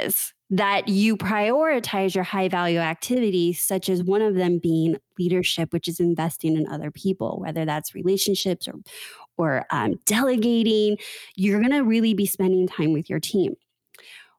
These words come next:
But what we wanna do is prioritize that, because there's something called Parkinson's Law.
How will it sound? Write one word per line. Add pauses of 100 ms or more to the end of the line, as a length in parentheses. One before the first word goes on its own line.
But
what
we
wanna
do
is
prioritize
that, (100)
because
there's
something
called
Parkinson's
Law.